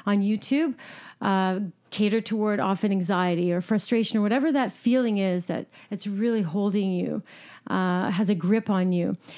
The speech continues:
And what it is, is hypnosis is basically talking to your subconscious. So it's not a rash-, it's not to your conscious mind, but it's just subtle messaging to your subconscious mind. And often you don't even have to stay in that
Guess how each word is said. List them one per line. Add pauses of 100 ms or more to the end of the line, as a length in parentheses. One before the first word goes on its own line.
(140)
And
what
it
is,
is (100)
hypnosis
is
basically (600)
talking
to
your
subconscious.
So
it's
not
a
rash-,
it's
not
to
your
conscious
mind,
but
it's
just (180)
subtle
messaging
to
your
subconscious
mind. (440)
And (500)
often
you
don't
even
have
to
stay
in
that